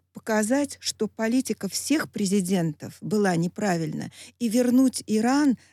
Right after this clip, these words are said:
в результате своих действий к тому зависимому положению, которое было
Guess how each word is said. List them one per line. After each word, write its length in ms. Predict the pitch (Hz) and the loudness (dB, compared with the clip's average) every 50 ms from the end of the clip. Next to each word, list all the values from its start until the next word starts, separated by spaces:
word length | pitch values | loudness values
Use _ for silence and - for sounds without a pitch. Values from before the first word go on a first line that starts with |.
| _ - | _ -4
в 40 | |
результате 640 | 190 208 196 196 214 208 - - 254 247 226 - 190 | -2 -2 0 2 0 0 0 -2 -2 -2 -2 -2 -6
своих 380 | - - 190 202 202 208 196 | -4 -2 0 0 2 2 0
действий 600 | - 180 - 262 285 294 285 - - 160 123 - - - - - - _ | -2 -2 0 0 0 0 0 -4 -4 -4 -4 -4 -6 -8 -16 -20 -20 _
к 80 | - - | -20 -14
тому 480 | - - 226 226 233 247 262 254 226 - | -6 -2 0 4 4 6 6 4 2 0
зависимому 680 | - 180 226 226 233 254 247 - - 214 208 202 202 190 | 0 0 2 2 4 2 2 2 2 2 2 2 2 0
положению, 640 | - - 220 208 190 208 226 254 277 277 254 233 - | -2 -2 0 2 2 2 2 4 4 4 4 4 2
которое 420 | - 208 196 - 220 226 220 208 185 | 0 -2 -2 -2 0 0 2 0 0
было 400 | 185 165 220 233 226 226 214 | 0 0 0 2 2 0 -2